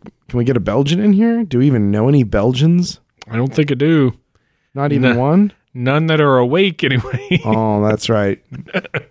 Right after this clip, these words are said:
Speaker 1: Our Belgian's asleep.
Speaker 2: <laughs>
Speaker 1: What about the Clued?
Speaker 2: Cluda.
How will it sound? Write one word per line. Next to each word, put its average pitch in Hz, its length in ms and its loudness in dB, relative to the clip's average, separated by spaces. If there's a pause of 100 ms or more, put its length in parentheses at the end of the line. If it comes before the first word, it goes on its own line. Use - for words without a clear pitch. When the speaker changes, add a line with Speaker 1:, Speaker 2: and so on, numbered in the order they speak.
(140)
Speaker 1:
Our 110 100 -2
Belgian's 107 540 2
asleep. 98 560 0
Speaker 2:
<laughs> - 40 -4 (1500)
Speaker 1:
What 170 200 -2
about 180 360 0 (600)
the 131 140 -4
Clued? 139 800 0 (180)
Speaker 2:
Cluda. 175 500 0